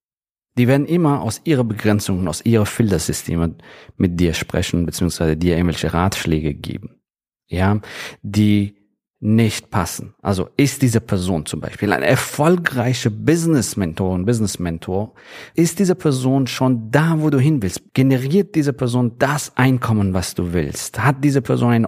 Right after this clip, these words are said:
ortsunabhängiges Business? Ähm, hat diese Person zum Beispiel ein Team, was auch immer, wenn du ein Team aufbauen willst? Gewinnt diese Person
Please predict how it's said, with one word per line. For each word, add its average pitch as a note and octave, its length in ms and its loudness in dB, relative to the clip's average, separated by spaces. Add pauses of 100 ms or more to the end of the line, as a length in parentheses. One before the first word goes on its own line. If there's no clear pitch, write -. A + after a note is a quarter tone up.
ortsunabhängiges A#2 1120 0
Business? G#2 680 0 (640)
Ähm, G#2+ 320 2
hat A#2+ 280 0
diese A#2 180 2
Person G#2 400 2
zum G#2 140 0
Beispiel F#2+ 340 -2
ein F#2+ 260 -2
Team, B2+ 640 2 (160)
was A2+ 340 -2
auch G#2+ 180 0
immer, A2 260 2
wenn F#2 100 2
du F2 60 2
ein E2+ 100 -2
Team A2+ 240 -2
aufbauen G2 560 -2
willst? F#2+ 400 -4 (540)
Gewinnt B2 580 2
diese B2 180 4
Person A2 600 0